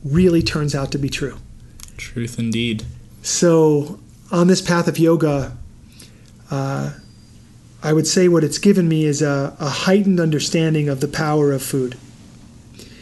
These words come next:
Speaker 1: Also the power of prayer and being grateful for your food.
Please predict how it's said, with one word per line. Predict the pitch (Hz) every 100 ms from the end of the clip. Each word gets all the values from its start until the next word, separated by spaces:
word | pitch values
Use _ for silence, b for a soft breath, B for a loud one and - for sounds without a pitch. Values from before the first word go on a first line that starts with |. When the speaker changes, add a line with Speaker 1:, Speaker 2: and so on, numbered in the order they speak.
| B B B B B - - - -
Speaker 1:
Also | 170 165 175 156
the | 151
power | 156 156 151 143
of | 131
prayer | - 185 170 147 127 123 - - - - -
and | 165 151 143 143 135 - - -
being | - 160 147
grateful | - 165 170 160
for | 127 151
your | 135 123
food. | - 156 -